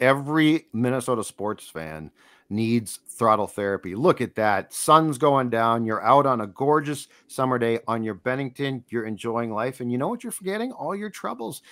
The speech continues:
You're forgetting wide left. You're forgetting ill-timed fumbles. You are focused on the fact that you and your family are having a great time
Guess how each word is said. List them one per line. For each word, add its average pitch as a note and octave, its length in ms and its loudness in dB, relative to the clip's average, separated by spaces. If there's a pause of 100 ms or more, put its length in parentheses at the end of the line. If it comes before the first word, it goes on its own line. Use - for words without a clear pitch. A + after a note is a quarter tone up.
(140)
You're D#3+ 160 4
forgetting F3 500 2
wide C3+ 360 6
left. A2+ 420 0
You're D3 100 0
forgetting E3+ 580 0
ill-timed C3 640 -4
fumbles. A2 640 -4 (320)
You F#3 320 6
are D#3 200 10
focused F3 520 0
on C3+ 120 -2
the A#2+ 80 -4
fact C#3 460 0
that A2+ 180 -6
you C3 300 -6
and B2+ 80 -4
your A2 100 -4
family A2+ 480 -6
are F#2+ 140 -4
having G2 320 -8
a F2 60 -12
great G2+ 280 -8
time G2+ 360 -8